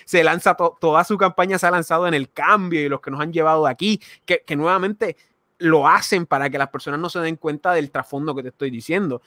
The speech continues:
Políticos socialistas fracasados, líderes de O N Gs que son súper ateos, súper progresistas, que son súper antipuertorriqueños, o sea,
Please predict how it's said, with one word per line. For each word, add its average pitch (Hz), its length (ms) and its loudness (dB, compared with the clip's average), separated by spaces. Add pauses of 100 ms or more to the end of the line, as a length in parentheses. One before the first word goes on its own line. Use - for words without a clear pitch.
(160)
Políticos 143 480 2
socialistas 123 640 -8 (280)
fracasados, 131 840 0 (260)
líderes 165 480 2
de 151 100 6
O 143 200 4
N 165 180 4
Gs 147 300 4
que 135 120 -4
son 143 280 0
súper 156 500 0
ateos, 127 600 -2 (180)
súper 180 420 -2
progresistas, 135 880 0 (180)
que 131 120 -4
son 156 180 2
súper 175 460 0
antipuertorriqueños, 151 1120 0 (220)
o 147 100 2
sea, 135 480 2